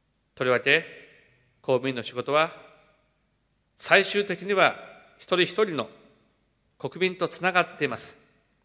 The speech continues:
自分一人がどんなに頑張っても、仕事は完結しません。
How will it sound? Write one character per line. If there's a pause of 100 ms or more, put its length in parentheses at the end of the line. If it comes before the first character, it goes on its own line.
(1200)
自
分
一
人
が
ど
ん
な
に
頑
張
っ
て
も、 (800)
仕
事
は (760)
完
結
し
ま
せ
ん。